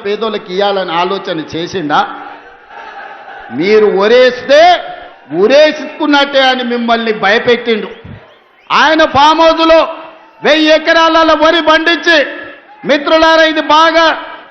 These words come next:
తెలంగాణ రైతాంగం వినాలి. ఆనాటి మాజీ ముఖ్యమంత్రి గారు ప్రజలకు విజ్ఞప్తి చేసిండు,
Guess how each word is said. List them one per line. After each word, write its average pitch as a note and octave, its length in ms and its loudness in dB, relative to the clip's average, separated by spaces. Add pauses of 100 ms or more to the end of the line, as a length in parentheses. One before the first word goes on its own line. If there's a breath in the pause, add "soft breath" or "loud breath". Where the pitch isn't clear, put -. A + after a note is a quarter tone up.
తెలంగాణ D#4+ 460 2
రైతాంగం D#4 600 2
వినాలి. D#4+ 500 2 (760)
ఆనాటి D#4+ 560 2
మాజీ D#4+ 460 2
ముఖ్యమంత్రి D#4+ 600 0
గారు D#4+ 400 2 (760)
ప్రజలకు D#4+ 480 0
విజ్ఞప్తి E4+ 500 0
చేసిండు, D#4+ 520 2